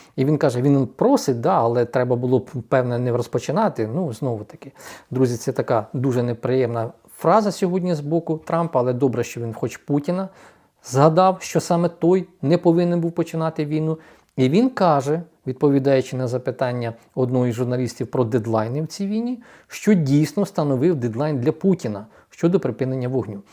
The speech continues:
Ну, поки що, як ви бачите, Путін не реагує, він продовжує обстрілювати прифронтові регіони і загалом всю Україну.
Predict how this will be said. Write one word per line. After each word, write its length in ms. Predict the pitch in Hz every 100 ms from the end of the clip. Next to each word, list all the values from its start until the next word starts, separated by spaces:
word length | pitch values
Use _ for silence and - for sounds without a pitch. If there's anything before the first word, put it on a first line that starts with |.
| - _
Ну, 120 | 143
поки 260 | 143 233 -
що, 260 | - 165 147
як 180 | 131
ви 60 | 123
бачите, 340 | 160 190 -
Путін 400 | 127 170 160 143
не 80 | 139
реагує, 360 | 139 127 110 113
він 120 | 135
продовжує 460 | 127 123 156 135 123
обстрілювати 540 | - 139 135 127 117 - - - _
прифронтові 600 | 156 156 143 131 135 143
регіони 540 | 131 120 143 202 180 170
і 160 | 160 165
загалом 380 | 123 135 139 147
всю 240 | 135 139
Україну. 380 | 127 131 104 98